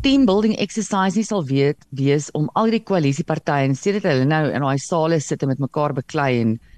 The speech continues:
en dan die een uitstem en dan daai een uitstem en dan daai een in die rug steek en dan die een sommer van voor af in die bors steek,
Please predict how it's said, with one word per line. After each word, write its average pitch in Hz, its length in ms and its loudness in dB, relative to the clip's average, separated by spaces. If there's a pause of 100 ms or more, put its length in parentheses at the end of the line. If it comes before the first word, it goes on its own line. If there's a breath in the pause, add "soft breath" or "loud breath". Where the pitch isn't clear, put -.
(460 soft breath)
en 127 140 0
dan 135 200 2
die 135 180 2
een 147 120 0
uitstem 135 400 -2
en 123 60 2
dan 127 160 2
daai 120 240 0
een 135 80 -2
uitstem 120 500 -2
en 110 120 0
dan 110 180 0
daai 113 200 0
een 127 80 0
in 135 80 2
die 127 100 2
rug 117 180 -2
steek - 320 -4
en 113 60 -2
dan 113 160 0
die 120 200 0
een 117 260 0
sommer 110 520 -6 (220)
van 113 140 -6
voor 131 200 -4
af 123 120 -4
in 123 40 -4
die 113 80 -4
bors 117 280 0
steek, 95 300 -2